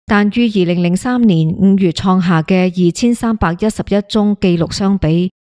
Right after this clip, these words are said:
仲有一定距離。當時香港經濟剛經歷亞洲金融風暴，又遭遇SARS疫情，情況更為嚴峻。再睇內地嘅情況，內地似乎出現咗一個與香港相反嘅現象，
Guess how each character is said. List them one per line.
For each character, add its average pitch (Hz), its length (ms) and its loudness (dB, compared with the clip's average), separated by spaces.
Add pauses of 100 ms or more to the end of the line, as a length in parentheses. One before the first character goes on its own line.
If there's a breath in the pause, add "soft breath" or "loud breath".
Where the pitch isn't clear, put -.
仲 196 180 0
有 202 160 0
一 240 140 -2
定 156 180 -2
距 156 140 -2
離。 170 400 0 (400)
當 220 160 0
時 175 180 -2
香 220 240 0
港 165 280 -2
經 214 200 2
濟 175 280 0
剛 214 280 -2
經 208 220 0
歷 175 240 0
亞 165 160 0
洲 208 220 0
金 214 160 0
融 160 120 0
風 208 220 -2
暴， 160 320 -2 (260)
又 208 160 0
遭 277 280 -2
遇 170 160 2
SARS 220 480 -2
疫 175 100 0
情， 156 420 -2 (200)
情 180 160 -4
況 185 280 0
更 185 220 -2
為 160 120 0
嚴 151 220 -2
峻。 170 400 0 (380)
再 208 180 0
睇 190 240 0
內 185 200 2
地 165 120 -4
嘅 180 140 0
情 147 220 -2
況， 180 360 0 (260)
內 214 120 0
地 214 120 2
似 247 220 -4
乎 185 140 0
出 269 160 -2
現 170 260 0
咗 180 140 0
一 233 140 0
個 190 340 0
與 196 160 2
香 240 260 0
港 165 240 0
相 220 300 0
反 165 260 0
嘅 180 320 0
現 156 200 0
象， 160 400 -2